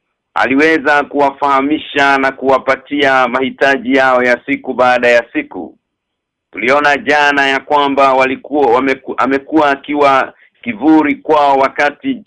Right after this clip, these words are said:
jua jangwani linapoendelea kuwaka sana.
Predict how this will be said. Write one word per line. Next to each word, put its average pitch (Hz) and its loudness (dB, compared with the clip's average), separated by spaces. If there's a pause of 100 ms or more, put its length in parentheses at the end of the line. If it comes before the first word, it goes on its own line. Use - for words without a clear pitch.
jua 151 2
jangwani 131 -2
linapoendelea 127 -2
kuwaka 123 -2
sana. 127 0